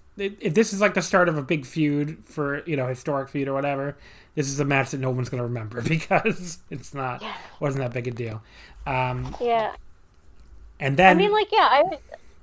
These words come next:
Speaker 1: Oh, sorry, go ahead.
Speaker 2: What? Oh, I mean, like, yeah, like, I mean, it's definitely, like, the problems with this match have nothing to do with them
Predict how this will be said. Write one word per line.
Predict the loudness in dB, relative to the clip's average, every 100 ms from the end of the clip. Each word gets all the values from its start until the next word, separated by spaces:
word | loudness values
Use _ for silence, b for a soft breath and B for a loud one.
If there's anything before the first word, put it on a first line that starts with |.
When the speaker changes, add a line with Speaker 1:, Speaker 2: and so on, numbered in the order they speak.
| -10
Speaker 1:
Oh, | -8
sorry, | -4 -4
go | 0
ahead. | 6
Speaker 2:
What? | 6 4 -10 -20 -20 -20 -20 -20 -20 -20 b 6
Oh, | 6
I | 6 2
mean, | 4
like, | 4 4 6
yeah, | 8 8
like, | 8 6 2 -6
I | -2
mean, | -2 -2 -4 -10 -16 -20 -20 -20 -10
it's | 2
definitely, | 2 4 2 6
like, | 6 6
the |
problems | 2 6 6 6 4 2 0
with | 2
this | 2 2
match | -2 0 0 -2 -12
have | -10 -8
nothing | -4 -6 -4 -6 -6
to | -10
do | -8 -4 0
with | 0 -2
them | -2 0 0 -4 -6